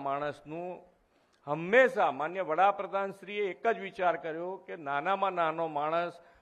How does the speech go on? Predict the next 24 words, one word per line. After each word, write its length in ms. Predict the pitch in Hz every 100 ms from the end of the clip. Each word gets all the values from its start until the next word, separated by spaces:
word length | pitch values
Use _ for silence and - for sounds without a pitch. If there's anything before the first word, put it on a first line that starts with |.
| _ 143
મુખ્ય 380 | 202 202 277
ધારામાં 500 | 262 196 214 226 233
કેવી 240 | 202 226 240
રીતે 180 | 220 208
આવે 240 | 180 147 135 160
એના 160 | 208 254
માટેનો 380 | 247 240 254 254
પ્રયત્ન 420 | 233 247 247 247
કર્યો. 280 | 214 - - _ _ _ _ _
અને 160 | - 226
એટલે 360 | 220 180 175 220 254
જ 40 |
આજે 340 | 208 170 196 233
તમે 320 | 196 170 202
જુઓ 340 | 139 160 190
તો 200 | 175 202 185 139 _ _ _ 123
જે 160 | 190 240 170
કાર્ડ 320 | 175 247 254 -
છે 140 | 131 98 _ _ _ _ _ -
એ 120 | 202 226 -
કાર્ડના 560 | 170 196 220 233 240 220
હિસાબે 580 | 180 - 190 196 196 214 220 185
લોકોને 500 | 143 160 - 214 226
પોતાની 680 | 240 190 190 - 240 214 127